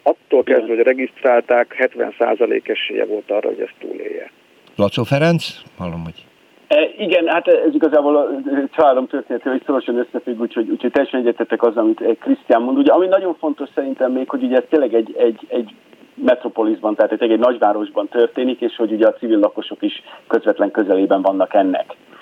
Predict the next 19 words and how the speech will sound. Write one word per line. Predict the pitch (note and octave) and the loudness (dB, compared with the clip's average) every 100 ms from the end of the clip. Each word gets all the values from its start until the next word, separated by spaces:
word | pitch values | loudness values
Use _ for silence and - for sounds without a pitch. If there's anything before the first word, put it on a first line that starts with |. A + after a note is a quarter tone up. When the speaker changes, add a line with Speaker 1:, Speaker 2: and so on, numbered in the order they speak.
| - - | -20 -2
Speaker 2:
E, | G#2+ F#2 | 0 0
tehát | A2 A#2 B2 | 2 2 4
e-, | A#2+ | 4
ezt | B2 | 2
is | - | -2
szerintem | B2 G#2+ | -2 0
nagyon | A2+ A2+ | 2 2
fontos | G#2+ A2+ G#2+ - - - _ | 2 -2 -2 -4 -8 -20 _
figyelme | C4+ A#2 A#2 A2+ | 2 4 4 4
venni, | G#2+ A#2+ B2 | 2 2 2
tehát | A#2 | 2
ennek | A#2+ A2+ G#2+ | 2 -2 0
ugye | A2+ | 0
nyilván | A#2+ A2+ | 2 0
egy | G#2+ | 0
hadászati, | - A#2 G#2 - A2+ - G#2+ - _ - | 0 2 2 0 -4 -2 -4 -4 _ -4
e, | A2+ A2 - | 0 0 0
története | B2+ B2 A#2 A2 G2 A2 | 0 2 2 0 2 2
van, | A2 A2+ C3+ | 4 2 2